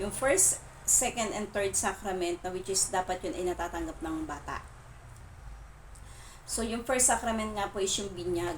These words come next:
and the second, and the second is yung, ah, sacrament ng kumpisal, and the third is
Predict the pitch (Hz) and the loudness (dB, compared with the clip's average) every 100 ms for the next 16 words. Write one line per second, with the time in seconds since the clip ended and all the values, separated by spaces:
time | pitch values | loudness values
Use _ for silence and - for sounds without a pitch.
0 | - - 381 349 - 175 - 175 - 196 | -6 -2 0 4 4 2 -2 -4 0 0
1 | 190 180 196 214 208 202 202 - 190 196 | 2 2 2 0 2 0 0 -2 2 4
2 | - 190 - - 349 339 330 - - - | 4 2 0 0 0 -2 -6 -14 -16 -14
3 | - - - - - 185 - 208 208 202 | -14 -12 -14 -6 2 4 4 4 2 2
4 | 202 - 190 190 190 185 185 185 165 - | -2 -2 -2 -2 -4 -2 0 2 2 0
5 | 170 175 175 170 170 - - - - - | -2 -2 0 -2 -2 -8 -14 -14 -16 -6
6 | 185 180 | 0 4